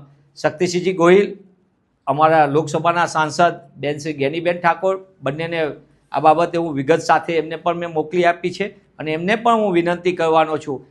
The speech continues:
કે આપ પણ આ બાબતે રક્ષા મંત્રી શ્રી સમક્ષ આ સમગ્ર મુદ્દાને તમે રજૂ કરો, કારણ કે આ માત્ર ગુજરાતના એક યુવાનની વાત નથી.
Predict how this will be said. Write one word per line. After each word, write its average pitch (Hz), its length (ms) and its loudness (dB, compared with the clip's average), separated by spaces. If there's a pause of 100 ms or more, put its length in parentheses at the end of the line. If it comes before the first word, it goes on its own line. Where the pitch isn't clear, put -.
(140)
કે 147 80 -6
આપ 165 300 6
પણ 220 180 8
આ 190 140 2
બાબતે 170 400 2 (1700)
રક્ષા 151 440 2
મંત્રી 180 300 -4
શ્રી 180 180 -2
સમક્ષ 160 340 -4
આ 151 120 -2
સમગ્ર 156 380 -2
મુદ્દાને 147 440 0
તમે 143 260 -6
રજૂ 123 260 -2
કરો, 170 160 0 (420)
કારણ 185 300 2
કે 220 120 4
આ 196 100 6 (100)
માત્ર 180 260 0 (100)
ગુજરાતના 170 500 2 (240)
એક 240 180 2
યુવાનની 185 420 2
વાત 160 280 4
નથી. 147 280 -4